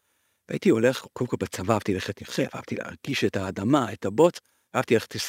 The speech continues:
עם סנדלים, כן, שזה היה מין כזה סימן היכר של, של היחידה שלי, ו- ו-, ואני זוכר את עצמי, אה, יוצא מהשיקום, ושמו לי סד, ואני מנסה ללכת עם הסד. כל כך היה לי חשוב ללכת עם סנדלים, שהיום זה נראה לי מגוחך,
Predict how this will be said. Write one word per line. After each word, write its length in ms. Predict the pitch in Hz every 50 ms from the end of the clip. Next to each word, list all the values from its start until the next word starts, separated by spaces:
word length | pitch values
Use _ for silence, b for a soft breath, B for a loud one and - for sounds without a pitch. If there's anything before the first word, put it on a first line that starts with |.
| - -
עם 140 | - 101
סנדלים, 520 | - - - 95 95 98 101 107 110 95 92
כן, 180 | - 113 117
שזה 160 | 107 104 101 104
היה 100 | 107 104
מין 180 | 110 120 120
כזה 160 | - 113 101
סימן 260 | 98 - - 104 113 107
היכר 300 | 104 - - 120 117 107
של, 320 | - - 101 95 98 107
של 200 | - - 95 90
היחידה 460 | 85 87 - - 90 92 123 175 185
שלי, 320 | 165 - 170 147 127 113 104
ו- 60 | - 113 - _ _ _ _ _ _ _ _ _ _ _ _ _ _ _ _ - - 101
ו-, 460 | 95 104 101 101 101 98 98 98 95 - - _ _ _ _ _ _ _
ואני 420 | - - - _ _ _ - 98 98
זוכר 380 | - - - - - 202 254
את 100 | 285 -
עצמי, 360 | 233 - - - - - - - -
אה, 40 | - - - _ _ _ _ _ _ _
יוצא 160 | - - 202
מהשיקום, 480 | - - - - - - - - 202 165 - -
ושמו 360 | - - - 160 160 175 160
לי 80 | 143
סד, 360 | - - - - - 190 175 - -
ואני 140 | 120 110 117
מנסה 320 | 113 110 110 - - -
ללכת 140 | 135 - -
עם 100 | - -
הסד. 260 | 156 - - 180 175 160 - _ _ _ _ _ _ _ -
כל 100 | - 202
כך 100 | - 196
היה 80 | 180 175
לי 80 | 180
חשוב 480 | - - 156 - - - 226 226 180 170
ללכת 460 | 127 - - - 196 - 202 - -
עם 140 | 147 139 127 -
סנדלים, 500 | - - - - 131 120 135 147 196 185
שהיום 180 | - 147 151 170
זה 100 | 165 190
נראה 140 | 240 233 - -
לי 60 | 107
מגוחך, 500 | 104 170 160 - 156 - - - -